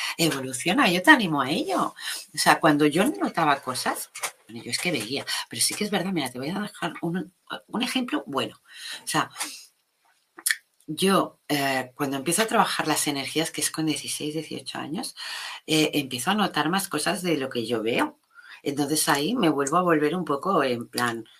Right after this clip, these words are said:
"¿Qué está pasando, Maite? O sea, no puede ser, pero ¿cómo puede ser que, que con toda la evolución que tú tienes, que yo a esa edad ya echaba el tarot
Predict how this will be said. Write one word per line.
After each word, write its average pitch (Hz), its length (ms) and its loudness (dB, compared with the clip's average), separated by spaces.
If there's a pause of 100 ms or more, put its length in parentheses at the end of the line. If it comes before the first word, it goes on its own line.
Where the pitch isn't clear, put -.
(220)
"¿Qué - 120 0
está - 180 0
pasando, 160 500 0
Maite? 143 340 0
O 139 60 -4
sea, 127 160 2
no 113 160 -2
puede 92 260 -4
ser, - 520 -2
pero 120 240 -2
¿cómo 117 260 -4
puede 110 240 -4
ser 104 180 -4
que, - 180 -2 (280)
que - 240 -6 (680)
con 120 180 4
toda 135 140 4
la 143 60 8
evolución 135 440 2
que 147 120 -2
tú 117 200 -6
tienes, 139 280 -2
que 117 120 -2
yo 120 140 0
a 127 40 2
esa 131 200 2
edad 135 160 0
ya 151 100 0
echaba 131 360 -2
el 127 100 -6
tarot 127 340 -4